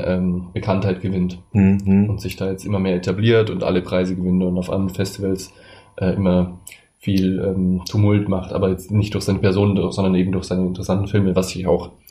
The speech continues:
Speaker 1: spannend finde. <laughs>
Speaker 2: Ich hab, der hat ja jetzt, der Film davor war ja Killing of a Sacred Deer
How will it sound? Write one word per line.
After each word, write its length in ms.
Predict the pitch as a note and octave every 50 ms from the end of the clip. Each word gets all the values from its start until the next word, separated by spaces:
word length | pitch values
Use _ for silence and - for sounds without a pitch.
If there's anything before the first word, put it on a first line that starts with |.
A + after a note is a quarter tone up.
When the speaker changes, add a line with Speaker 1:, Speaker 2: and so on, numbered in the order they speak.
| - -
Speaker 1:
spannend 300 | - - - F#2 F#2 F2
finde. 200 | - F#2 F2+ F#2 F#2+ - - - - G#2+ - B2
<laughs> 340 | A2 - - - - - -
Speaker 2:
Ich 220 | - A#2+ A2+ -
hab, 160 | D#3+ E3 E3 -
der 140 | D3 C#3+
hat 100 | D3+ D3+
ja 220 | D#3 D3+ D3 D3 C#3+
jetzt, 320 | C3+ C3+ C3 - - - A#2 G2+
der 320 | - - - D#2+ D2+ A2+ G#2+
Film 240 | - C3 B2+ B2
davor 340 | A2 A2 G#2+ - B2 B2+ A#2+
war 80 | A#2 A2
ja 80 | G#2 G2+
Killing 240 | - A#2 A2+ A2 A2
of 100 | G#2 G#2
a 40 | G#2
Sacred 440 | - - A2 G#2+ G#2 G#2 F#2+ F2 F2
Deer 420 | G#2 G#2+ C#3 D3+ E3+ F3+ F#3 F3+